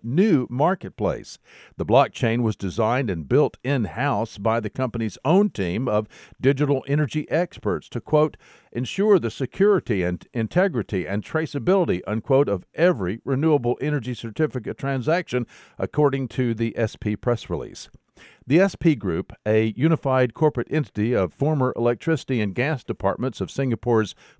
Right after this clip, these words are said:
Public Utilities Board, claims the blockchain marketplace will enable local and international companies to meet their energy sustainability targets.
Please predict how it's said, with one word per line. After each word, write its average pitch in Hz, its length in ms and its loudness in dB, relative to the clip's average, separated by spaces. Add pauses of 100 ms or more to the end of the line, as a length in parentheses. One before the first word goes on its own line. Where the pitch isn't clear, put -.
Public 135 460 0
Utilities 113 500 0
Board, 107 320 0 (300)
claims 233 380 0
the 127 140 4
blockchain 156 680 -2
marketplace 95 800 -2
will 127 160 0
enable 135 400 0
local 131 360 0
and 98 200 -2
international 139 520 0
companies 82 540 -4 (320)
to 123 140 -2
meet 160 320 2
their 113 280 2
energy 175 460 0
sustainability 151 960 -2
targets. 170 560 -2